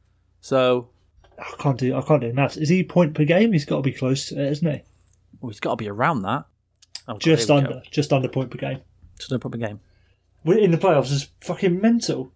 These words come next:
Speaker 2: Like, are we <laughs> let's, let's do our weekly little, uh, little discussion. Uh,
Speaker 1: <laughs> What are you gonna say?
Speaker 2: you, you know exactly what I'm gonna say. Brad Marchand, Hall of Fame or not?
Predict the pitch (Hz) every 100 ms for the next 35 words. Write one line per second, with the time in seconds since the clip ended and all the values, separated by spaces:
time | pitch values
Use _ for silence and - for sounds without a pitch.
0 | - 143 135 - _ _ _ _ - 196
1 | 180 170 - - - 151 139 _ - 139
2 | - 131 147 139 127 120 165 160 156 -
3 | _ _ - 147 - 160 143 160 135 127
4 | 139 139 135 127 131 127 123 120 120 120
5 | 131 123 117 - _ _ _ - 135 147
6 | 131 - 123 139 - _ 143 127 120 -
7 | 605 539 - - - - - - - 175
8 | - - 131 123 120 - 101 104 - 143
9 | - _ _ _ _ _ - 156 156 151
10 | 170 165 139 147 143 127 120 117 123 -
11 | _ - 156 143 151 180 120 110 120 127
12 | 143 147 123 139 139 -